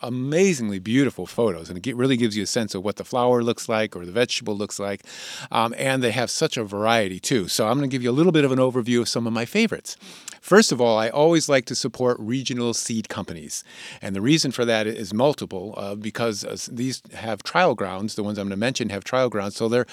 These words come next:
they're growing out these varieties regardless of where they were grown originally to make sure they're hardy in our region. And, of course, they're supporting local businesses and, and local companies, too. Mo-, all these are local companies.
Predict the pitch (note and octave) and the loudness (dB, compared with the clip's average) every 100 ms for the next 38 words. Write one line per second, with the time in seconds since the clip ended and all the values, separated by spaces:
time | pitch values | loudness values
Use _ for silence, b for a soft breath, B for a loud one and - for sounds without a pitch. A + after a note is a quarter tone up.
0 | B - C3+ A2+ B2 D3 C#3 C#3 D#3 B2+ | B -2 -2 2 4 4 4 2 2 0
1 | G2+ G#2 G2+ G2+ G2+ F#2+ A2+ A2 A2 B2 | 0 -2 -2 -2 -6 -8 -6 -2 0 0
2 | A#2+ - G#2+ A2+ A2 G#2 G2+ G#2+ A#2+ G#2+ | -2 -4 0 0 2 0 0 2 2 2
3 | G2 D#3 B2+ G2 G2 B B - A2 A#2 | 2 2 2 -2 -4 B B -6 -2 -2
4 | - B2+ A#2 G#2+ - B2+ A#2 G#2+ G2+ G2 | 0 0 0 0 2 2 4 0 0 2
5 | D3+ D#3+ G2+ A#2+ B B B F#3 A3 F#3+ | 2 2 0 -4 B B B 0 2 6
6 | C#3+ B2+ C3+ - A#2+ B2+ A#2+ A2 A2 - | 6 6 4 2 4 4 6 4 2 0
7 | G2+ A2 G#2 G#2 - G#2+ G#2 G2+ G#2 G2 | -2 -2 -2 -2 0 -2 -2 -6 -4 -4
8 | F#2 G2+ - D3 F#2 F2+ - A#2 F#2 F#2 | -4 -6 -6 -4 -6 -4 -2 -2 -2 -4
9 | G#2 A#2 G2+ G#2+ G#2+ G2 F#2+ G2 F#2+ - | -6 -6 -4 -4 -4 -4 -6 -6 -8 -10
10 | A2 A2 D2+ | -10 -10 -10